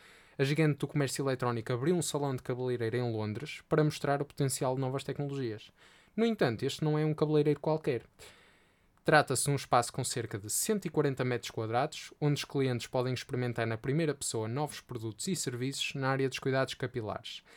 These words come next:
Trata-se de uma parceria com Helena Lavagny, proprietária do Neville Hair and Beauty,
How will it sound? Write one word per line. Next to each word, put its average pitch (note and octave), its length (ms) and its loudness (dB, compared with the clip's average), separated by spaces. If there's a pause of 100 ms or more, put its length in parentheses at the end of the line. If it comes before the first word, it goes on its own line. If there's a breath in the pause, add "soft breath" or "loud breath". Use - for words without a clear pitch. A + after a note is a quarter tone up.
(260 soft breath)
Trata-se C3 320 0
de C#3+ 80 -2
uma C3+ 120 0
parceria A#2+ 460 -4
com A#2+ 220 -2
Helena B2 640 0
Lavagny, A#2 720 2 (240 soft breath)
proprietária C#3 640 2
do A#2+ 100 -2
Neville B2+ 440 -2
Hair A#2+ 240 0
and A#2+ 180 -2
Beauty, E3+ 480 -4